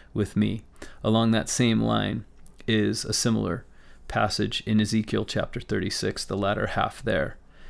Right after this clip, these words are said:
And God says basically the same, same thing. He says, "There will come a day when I'm gonna take the heart of stone out of my people." And this is a, this is a powerful,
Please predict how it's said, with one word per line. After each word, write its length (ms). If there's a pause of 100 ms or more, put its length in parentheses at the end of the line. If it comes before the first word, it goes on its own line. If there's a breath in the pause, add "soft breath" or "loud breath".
(180 soft breath)
And 180
God 220
says 220
basically 440
the 100
same, 420
same 240
thing. 280
He 120
says, 200
"There 100
will 80
come 200
a 60
day 260
when 240
I'm 100
gonna 160
take 420 (360 loud breath)
the 80
heart 240
of 100
stone 480
out 160
of 60
my 140
people." 480 (200 loud breath)
And 120
this 160
is 120
a, 240
this 160
is 60
a 60
powerful, 720